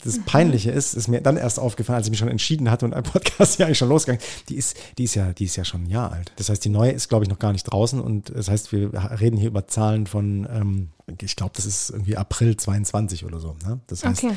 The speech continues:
Speaker 1: alles, was, was, äh, über was wir jetzt reden, äh, ist, ist ein Jahr alt und kann natürlich, äh, kann natürlich sich schon in dieser wilden Welt, äh, schnell verändert haben. Äh, tägliche Nutz-, Nutzungsdauer,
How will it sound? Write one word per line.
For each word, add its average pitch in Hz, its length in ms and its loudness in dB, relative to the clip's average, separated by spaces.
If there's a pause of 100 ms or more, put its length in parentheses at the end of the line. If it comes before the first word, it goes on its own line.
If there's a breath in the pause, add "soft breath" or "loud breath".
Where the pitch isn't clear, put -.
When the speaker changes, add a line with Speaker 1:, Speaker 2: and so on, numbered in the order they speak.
(140)
Speaker 1:
alles, 139 320 6
was, - 280 2
was, 104 280 2
äh, 107 180 0
über 113 160 0
was 101 120 2
wir 104 80 0
jetzt - 180 -4
reden, 98 340 0
äh, 101 160 -4
ist, 101 180 -8
ist 110 180 -4
ein 101 60 2
Jahr 110 260 4
alt 131 180 0
und 107 240 -4 (260 loud breath)
kann 135 160 6
natürlich, 120 720 4
äh, 104 300 0 (280 loud breath)
kann 113 120 2
natürlich 110 280 4
sich 107 160 2
schon 107 200 4
in 117 140 -2
dieser 107 320 4 (300 loud breath)
wilden 131 420 8
Welt, 131 340 6
äh, 120 180 -2
schnell 131 240 6
verändert 135 360 4
haben. 151 280 4 (560 loud breath)
Äh, 143 340 10
tägliche 202 440 6
Nutz-, 214 400 4
Nutzungsdauer, 131 720 4